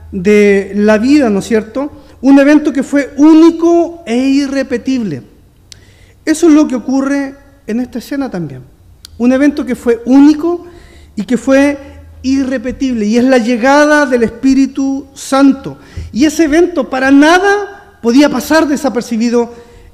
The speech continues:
en, en la Escritura. No podía pasar inadvertido. Su llegada no significa que antes no estuvo el Espíritu Santo.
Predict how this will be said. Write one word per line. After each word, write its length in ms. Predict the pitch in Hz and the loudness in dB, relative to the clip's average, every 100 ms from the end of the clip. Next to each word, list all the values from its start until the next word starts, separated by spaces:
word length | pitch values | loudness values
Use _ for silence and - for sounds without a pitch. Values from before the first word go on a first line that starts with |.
| - | -2
en, 680 | 208 214 202 190 175 170 170 | 2 4 4 2 2 -2 -4
en 120 | 190 | -4
la 60 | 226 | -4
Escritura. 560 | 233 247 302 170 - - - - - _ | -4 -2 2 0 -2 -14 -20 -20 -20 _
No 200 | 220 262 | 0 2
podía 340 | 269 269 311 349 | 2 4 4 4
pasar 720 | 294 - 302 320 - - - | 0 0 -2 -2 -8 -16 -4
inadvertido. 800 | 240 269 247 240 240 269 226 185 | 2 2 4 0 2 0 0 -2
Su 200 | - 247 | -6 -4
llegada 640 | 247 226 269 320 359 392 - - _ _ _ _ _ - | -2 0 0 0 -2 -4 -12 -20 _ _ _ _ _ -10
no 160 | 247 | -8
significa 800 | 269 285 254 294 302 294 285 - | -2 -2 -2 -2 -2 -4 -4 -12
que 140 | - 240 | -6 -2
antes 260 | 277 285 | -2 -2
no 100 | 269 | -2
estuvo 400 | 233 - 370 359 | -4 -8 -8 -6
el 60 | 233 | -6
Espíritu 360 | 190 190 190 170 | -8 -10 -14 -16
Santo. 400 | 160 143 _ | -18 -20 _